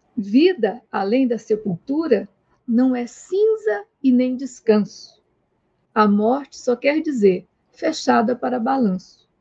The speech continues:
Diz aí o Carlos Câmara, também no Trovadores do Além.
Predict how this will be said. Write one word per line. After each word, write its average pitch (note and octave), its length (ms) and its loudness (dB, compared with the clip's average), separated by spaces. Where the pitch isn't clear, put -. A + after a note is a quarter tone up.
Diz A3+ 240 0
aí A3 180 4
o A3+ 40 -8
Carlos A3+ 400 -6
Câmara, A3 400 0
também G#3 320 -2
no A3+ 80 -6
Trovadores A#3+ 520 -2
do B3 80 -8
Além. C4 320 -2